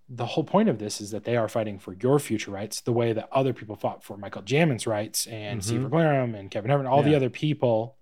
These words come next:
Speaker 1: that we know who are writers.
Speaker 2: Just so
Speaker 1: Other
Speaker 2: you know, the
Speaker 1: writers did that.
Speaker 2: two thousand eight strike cost me a lot of money, a lot of money. And I didn't, I'm not even upset about it. Like, I don't like losing, obviously, that money, but I always felt like it,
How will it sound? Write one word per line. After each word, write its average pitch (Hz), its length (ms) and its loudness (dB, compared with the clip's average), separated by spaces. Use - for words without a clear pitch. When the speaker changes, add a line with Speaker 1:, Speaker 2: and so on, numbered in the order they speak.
Speaker 1:
that 110 80 -8
we 123 100 -2
know 117 160 0
who 113 60 -2
are 104 100 -4
writers. 113 460 -2
Speaker 2:
Just - 0 -
so 156 60 8
Speaker 1:
Other 151 160 8
Speaker 2:
you 196 60 10
know, 185 80 6
the - 60 6
Speaker 1:
writers 117 160 4
did 208 180 6
that. 202 60 6
Speaker 2:
two 180 60 10
thousand 165 280 4
eight 151 240 0
strike 131 300 -2
cost - 340 -6
me 135 300 -4
a 135 60 0
lot 135 440 -2
of 127 200 -4
money, 120 540 -2
a 120 140 2
lot 131 440 2
of 123 140 -2
money. 107 340 -2
And 127 280 -2
I 117 120 2
didn't, 151 400 0
I'm 131 120 0
not 160 140 2
even 156 340 -2
upset 139 380 -2
about 147 320 2
it. 151 240 -4
Like, 113 100 -2
I 113 60 -2
don't 127 140 -2
like 120 160 -2
losing, 127 460 -2
obviously, 139 360 -4
that 139 60 -4
money, 139 160 0
but 113 120 -2
I 117 60 0
always 135 220 2
felt 127 240 -4
like 110 340 -6
it, 160 140 -2